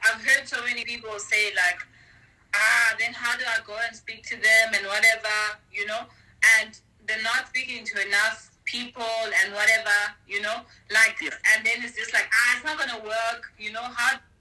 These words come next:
Speaker 1: do I then just do it? So I asked you that on purpose so you could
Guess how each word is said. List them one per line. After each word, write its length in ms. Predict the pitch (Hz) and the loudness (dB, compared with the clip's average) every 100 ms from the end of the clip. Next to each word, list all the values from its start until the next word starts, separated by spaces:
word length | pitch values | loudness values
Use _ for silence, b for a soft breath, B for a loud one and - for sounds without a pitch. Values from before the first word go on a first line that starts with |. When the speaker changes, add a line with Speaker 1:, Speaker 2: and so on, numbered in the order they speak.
| _ _ _ _ _ _ _ _ _ _ _ _ _ _ _ - | _ _ _ _ _ _ _ _ _ _ _ _ _ _ _ -6
Speaker 1:
do 60 | - | 0
I 180 | 214 - | 0 2
then 220 | - 233 - b b | 0 0 -2 b b
just 280 | - 240 240 | -8 -8 -6
do 80 | 240 | -6
it? 140 | 226 - | -4 0
So 80 | |
I 280 | - - - | 4 6 4
asked 120 | - | 0
you 80 | 330 | -2
that 160 | 320 220 | -2 -2
on 80 | 214 | -6
purpose 340 | 285 294 - - | -10 -12 -14 -14
so 80 | 240 | -12
you 140 | 240 | -12
could 120 | 202 | -16